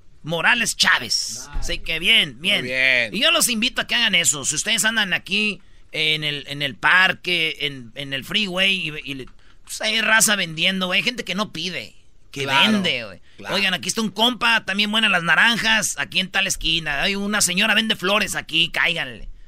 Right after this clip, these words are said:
Speaker 1: ¿Verdad?
Speaker 2: Sí.
Speaker 1: Está chido, güey.
Speaker 2: Sí.
Speaker 1: Pero bueno, fíjate que yo hice lo mismo con un negocio que tenía mi tío, güey. Él casi no vendía, güey. No vendía nada y después de que publiqué así en Facebook, de volada empezó a vender mucho, güey.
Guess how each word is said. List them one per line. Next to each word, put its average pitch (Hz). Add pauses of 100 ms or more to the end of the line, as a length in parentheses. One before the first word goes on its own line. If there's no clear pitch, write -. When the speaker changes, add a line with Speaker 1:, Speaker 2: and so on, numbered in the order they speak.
(140)
Speaker 1:
¿Verdad? 196
Speaker 2:
Sí. 127
Speaker 1:
Está 190
chido, 202
güey. 113
Speaker 2:
Sí. 202
Speaker 1:
Pero 269
bueno, 330 (320)
fíjate 277
que 196
yo 247
hice 262
lo 226
mismo 220
con 175
un 220
negocio 226
que 185
tenía 185
mi 156
tío, 190
güey. 190 (100)
Él 180
casi 208
no 220
vendía, 208
güey. 170
No 214
vendía 240
nada 254
y 220
después 233
de 233
que 180
publiqué 170 (420)
así 147
en 196
Facebook, 208
de 165
volada 151
empezó 175
a -
vender 170
mucho, 180
güey. 160